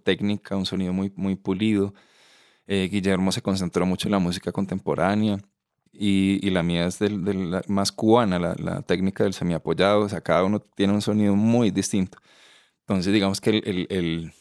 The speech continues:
cada uno tiene esa, como una inclinación distinta, en, no solo en el sonido de la guitarra, sino en, en los gustos musicales. Y tratamos de encontrar entre todos ahí un, un punto de encuentro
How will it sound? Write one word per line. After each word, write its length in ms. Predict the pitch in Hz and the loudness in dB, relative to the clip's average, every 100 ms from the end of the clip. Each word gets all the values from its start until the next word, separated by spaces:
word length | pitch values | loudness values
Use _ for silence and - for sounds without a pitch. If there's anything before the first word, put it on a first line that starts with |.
| _ _ _ _ _ - - | _ _ _ _ _ -20 0
cada 200 | 95 101 | 2 4
uno 160 | 104 | 2
tiene 240 | 110 104 101 | 2 2 2
esa, 340 | 113 107 110 - - _ - _ _ | 2 0 -2 -10 -20 _ -20 _ _
como 180 | - 90 | -8 -4
una 120 | 87 | -4
inclinación 500 | 92 110 98 - 87 | -4 -2 -2 0 -2
distinta, 500 | 87 - 117 110 113 | 0 2 2 4 2
en, 220 | 113 117 104 | 2 0 0
no 100 | 107 | 0
solo 180 | 113 | 2
en 60 | 113 | 2
el 80 | 104 | 0
sonido 280 | - 87 101 | 0 0 2
de 60 | |
la 60 | 110 | 0
guitarra, 340 | 82 107 131 | 0 0 0
sino 300 | 120 90 82 | 0 -2 -2
en, 180 | 82 - - | -4 -6 -12
en 100 | - | -6
los 140 | 82 87 | -2 0
gustos 300 | 90 - 107 | 0 0 0
musicales. 580 | 113 85 127 135 - _ _ _ _ _ _ | 0 -2 -2 -2 -4 _ _ _ _ _ _
Y 100 | - | -6
tratamos 360 | 110 107 107 110 | 0 2 2 2
de 60 | 135 | 0
encontrar 400 | 123 107 98 110 | -2 0 2 0
entre 220 | 110 120 | -4 -2
todos 280 | 92 92 113 | 0 2 2
ahí 220 | 92 82 | 0 0
un, 200 | 95 95 | -2 -4
un 240 | 107 101 | -4 -4
punto 260 | 101 98 110 | -4 -2 0
de 80 | 107 | -2
encuentro 580 | - 82 82 113 101 | -2 -4 -2 -4 -4